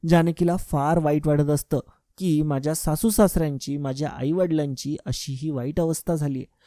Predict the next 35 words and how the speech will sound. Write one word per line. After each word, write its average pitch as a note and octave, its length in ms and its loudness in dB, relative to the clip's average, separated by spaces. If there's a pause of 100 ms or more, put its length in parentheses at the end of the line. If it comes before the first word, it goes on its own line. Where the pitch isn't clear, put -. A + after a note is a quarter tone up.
(200)
ही A3 200 4
दुर-, G3 540 2 (540)
ही A3 140 4
दुर्दशा F#3 580 2
बघण्यापेक्षा D#3+ 920 -2
मी D#3+ 200 -2
मेली D3 300 0
का G3+ 200 4
नाही, D#3+ 220 2 (260)
असा - 220 2
प्रश्न C#3 500 0 (120)
तिला C3+ 160 2
मनात B2+ 260 -4 (120)
पडलेला B2 340 -2
असतो. B2+ 300 -6 (360)
ती D#3+ 60 2 (100)
फारच C#3+ 260 2
जास्त D3 280 -2
दुःखी C#3+ 320 0
झालेली C3 360 0
असते. B2+ 260 -14 (500)
फार G3+ 240 -4
मायेने E3+ 540 -6
ती F3+ 220 -8
आता C#3+ 260 -8
सुमित्राकडे D3 640 -6
येते B2+ 440 -6 (120)
आणि C3 340 -10 (180)
तिला B2+ 340 -8
गळ्याला B2+ 560 -6
मिठी C#3+ 280 -10
मारते A#2+ 400 -6 (380)
आणि C#3 180 -2 (100)
तिला C3 300 2
शांत B2+ 280 0